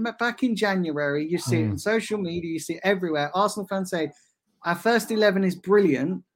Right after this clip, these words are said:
Speaker 1: but what
Speaker 2: Yeah.
Speaker 1: when you, when you, when you break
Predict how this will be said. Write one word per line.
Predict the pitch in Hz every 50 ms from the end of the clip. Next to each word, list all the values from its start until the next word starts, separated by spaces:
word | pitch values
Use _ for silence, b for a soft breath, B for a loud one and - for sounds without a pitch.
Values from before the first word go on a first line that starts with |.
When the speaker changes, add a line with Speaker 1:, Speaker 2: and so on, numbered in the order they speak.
| _ _ _
Speaker 1:
but | - 190 190 175 175
what | 196 220 220
Speaker 2:
Yeah. | 220 190 - -
Speaker 1:
when | 180 208 226 233
you, | 233 233 226 190 -
when | 180 214 233 233
you, | 233 226 202 180 - _ _ _ _ _ _ _
when | 180 208 220 226 226
you | 226 208 185 - - -
break | - 196 202 208 196 196 196 - - - -